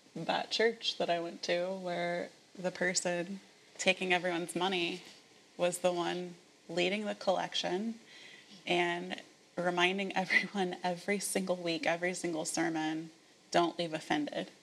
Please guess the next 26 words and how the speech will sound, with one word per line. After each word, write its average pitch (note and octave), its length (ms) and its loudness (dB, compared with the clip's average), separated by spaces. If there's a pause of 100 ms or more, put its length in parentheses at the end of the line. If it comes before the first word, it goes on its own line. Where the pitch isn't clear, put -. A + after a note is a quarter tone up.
(180)
And F#3+ 100 4
I'm G3+ 140 0
like, F#3+ 140 -4
"Who C4 240 2
is D4 180 -2
leaving B3 300 0
offended?" A3 600 2
Because G3+ 640 2
what F#3+ 140 2
I C#4+ 200 4
see, F#3+ 680 -2 (680)
what G#3 120 6
I B3 200 2
see F#3 500 0 (120)
in, F3+ 160 2
like, E3+ 180 -4
the F3 80 -4
deconstruction E3 680 -4
community, D#3+ 400 -2
everyone G3 380 -4
that F#3 80 -4
I've E3 140 -4
talked D#3+ 300 -4
to, D#3 320 -2 (640)
I, G3 340 0 (100)
like, F#3 200 0